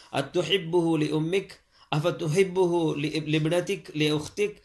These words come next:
அஃபத்துஹிப்புஹு லி உஹ்-, உக்திக்" என்று ரசூலுல்லாஹி ஸல்லல்லாஹு அலைஹி வஸல்லம் கேட்கிறாங்க. "வாலிபனே, உன்னுடைய தாயோடு நீ விபச்சாரம் செய்ய விரும்புவாயா? உன்னுடைய மகளோடு விபச்சாரம் செய்ய விரும்புவாயா? உன்னுடைய மகளோடு விபச்சாரம் விரும்புகிறாயா?" என்று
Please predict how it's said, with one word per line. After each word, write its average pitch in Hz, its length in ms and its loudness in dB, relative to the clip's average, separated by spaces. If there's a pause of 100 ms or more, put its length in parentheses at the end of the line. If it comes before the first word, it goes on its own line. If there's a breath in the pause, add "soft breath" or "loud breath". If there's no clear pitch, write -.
(140 soft breath)
அஃபத்துஹிப்புஹு 170 720 -2
லி 156 140 -2
உஹ்-, 156 280 -6
உக்திக்" 156 440 -6 (240 soft breath)
என்று 180 340 0
ரசூலுல்லாஹி 165 640 0
ஸல்லல்லாஹு 175 240 0
அலைஹி 160 120 -2
வஸல்லம் 147 220 -4
கேட்கிறாங்க. 135 500 -6 (340 soft breath)
"வாலிபனே, 156 640 0
உன்னுடைய 147 440 -2
தாயோடு 170 480 -2
நீ 175 80 -2
விபச்சாரம் 151 540 -2
செய்ய 147 240 -2
விரும்புவாயா? 139 640 -2 (160)
உன்னுடைய 160 680 0 (200 loud breath)
மகளோடு 170 580 0
விபச்சாரம் 156 540 -2
செய்ய 147 300 -2
விரும்புவாயா? 139 760 -2 (100)
உன்னுடைய 165 640 0
மகளோடு 170 540 2
விபச்சாரம் 160 520 -2
விரும்புகிறாயா?" 147 680 -2
என்று 156 460 -2